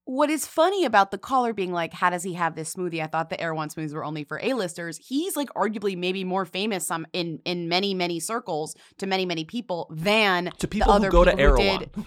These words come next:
Speaker 1: Right, that's what I'm saying. Like, his name means more in terms of health and wellness than Bel-, Bella Hadid or Kourtney Kardashian. I would argue Kourtney Kardashian's
Speaker 2: One hundred percent.
Speaker 1: name does not, is not associated with health and wellness.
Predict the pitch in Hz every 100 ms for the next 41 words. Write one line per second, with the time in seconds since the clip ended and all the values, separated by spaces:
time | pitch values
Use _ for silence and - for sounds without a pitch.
0 | - 190 190 - 196 185 170 147 147 185
1 | - - - - 190 - 339 254 202 220
2 | 240 240 190 - 190 208 196 185 180 190
3 | 175 165 180 170 165 - 175 180 170 165
4 | 151 160 185 220 - - - - 214 277
5 | 247 160 156 151 156 165 160 156 143 151
6 | 135 151 135 131 - 165 147 - 180 -
7 | 135 - 143 90 92 - 139 - 220 277
8 | 240 240 233 247 - - _ 294 285 247
9 | 220 226 233 170 104 185 196 190 180 165
10 | 180 202 233 - 156 - - 190 175 196
11 | 226 240 - 202 202 180 165 156 160 151
12 | _ - - 202 196 185 160 170 170 156
13 | 147 147